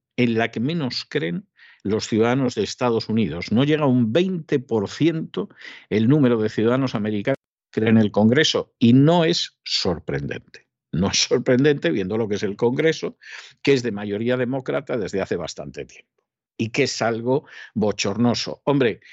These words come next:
si al final la jefa es una señora como Nancy Pelosi, que es otra de estas católicas diabólicas, o sea, es una católica, además de misa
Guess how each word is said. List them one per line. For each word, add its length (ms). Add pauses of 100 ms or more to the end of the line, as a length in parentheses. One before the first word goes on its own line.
(160)
si 260
al 160
final 540
la 100
jefa 600 (720)
es 240
una 200
señora 480
como 240
Nancy 420
Pelosi, 560 (720)
que 140
es 320
otra 340
de 60
estas 320
católicas 720
diabólicas, 800
o 80
sea, 140
es 120
una 200
católica, 680
además 320
de 140
misa 500